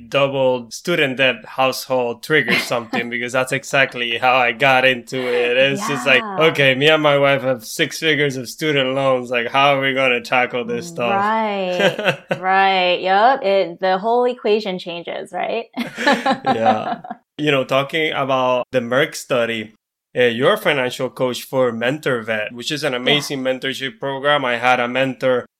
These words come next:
Speaker 1: for the spring semester, I guess. I'm hoping I get another one for the fall semester. Uh, what are the top three money concerns you hear from new grads?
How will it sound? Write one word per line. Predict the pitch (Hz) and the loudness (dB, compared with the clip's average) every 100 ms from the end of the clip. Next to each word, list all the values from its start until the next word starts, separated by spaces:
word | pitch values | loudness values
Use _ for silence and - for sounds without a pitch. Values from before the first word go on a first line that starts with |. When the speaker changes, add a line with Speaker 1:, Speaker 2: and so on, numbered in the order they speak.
| - | -4
Speaker 1:
for | 139 127 | 0 2
the | 127 123 117 113 | 2 0 -2 -6
spring | - - - 143 127 | -8 -10 -2 -2 0
semester, | - 131 123 120 - 127 | -2 -2 -2 -4 -4 -2
I | 120 117 | -2 0
guess. | 131 147 143 | 2 2 0
I'm | 120 | -6
hoping | 120 123 131 120 | -4 -4 -4 -4
I | 117 | -4
get | 113 123 | -2 -2
another | 117 123 127 | -2 -2 -2
one | 123 123 117 | -2 -6 -10
for | 123 120 | -14 -12
the | 113 | -12
fall | - 147 | -4 -2
semester. | 135 - 120 120 117 - 123 117 _ | -2 -6 -6 -6 -8 -6 -6 -6 _
Uh, | - 113 | -2 0
what | 110 139 185 | 2 2 2
are | 208 196 151 | 2 0 -2
the | 135 | -4
top | 127 151 139 - - | -2 -2 -2 -4 -6
three | 143 131 | -2 -2
money | 120 123 127 | -4 -4 -6
concerns | 123 120 117 - 120 113 110 - | -8 -10 -10 -8 -8 -8 -10 -10
you | 123 117 | -10 -8
hear | 127 120 117 113 110 | -6 -4 -2 -2 -6
from | 110 127 110 110 | -8 -6 -6 -6
new | 120 117 | -6 -6
grads? | 117 104 104 131 139 - | -8 -10 -12 -16 -16 -16